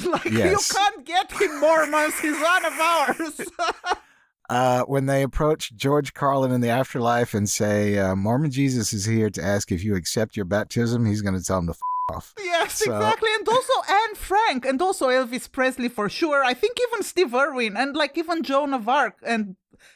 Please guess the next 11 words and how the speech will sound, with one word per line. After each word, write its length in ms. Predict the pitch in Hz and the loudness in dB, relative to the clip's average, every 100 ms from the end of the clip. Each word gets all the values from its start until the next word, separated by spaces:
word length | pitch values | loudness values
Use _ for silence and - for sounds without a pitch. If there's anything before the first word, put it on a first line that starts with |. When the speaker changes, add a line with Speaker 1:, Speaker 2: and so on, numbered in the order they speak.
| _ | _
Speaker 1:
Lincoln, 500 | 226 339 359 269 185 | -2 -2 0 -2 -2
and, 180 | 214 226 | -4 -2
like, 220 | 240 240 | -4 -2
all 140 | 277 415 | -2 0
these 200 | 415 - | -2 0
people, 300 | 427 427 226 | 0 0 -2
Einstein 520 | 226 311 - 262 254 | 0 -2 -2 -2 -2
for 180 | - 220 | -2 -4
sure, 420 | - 339 277 160 | -2 -2 -2 -4
Shakespeare, 680 | - 294 320 - 240 180 147 | -4 -4 -4 -8 -4 -2 0
like 180 | 185 | -4